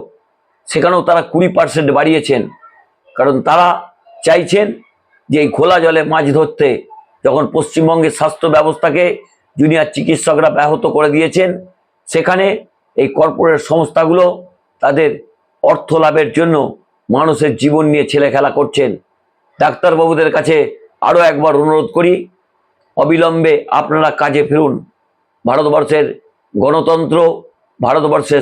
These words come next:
সংবিধান, ভারতবর্ষের সুপ্রিম কোর্টের নির্দেশকে মেনে অবিলম্বে আপনারা যে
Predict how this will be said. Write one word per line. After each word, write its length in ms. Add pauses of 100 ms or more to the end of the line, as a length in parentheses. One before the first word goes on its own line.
(120)
সংবিধান, 480 (580)
ভারতবর্ষের 560 (100)
সুপ্রিম 420
কোর্টের 360
নির্দেশকে 460 (100)
মেনে 200 (520)
অবিলম্বে 580 (360)
আপনারা 380 (100)
যে 60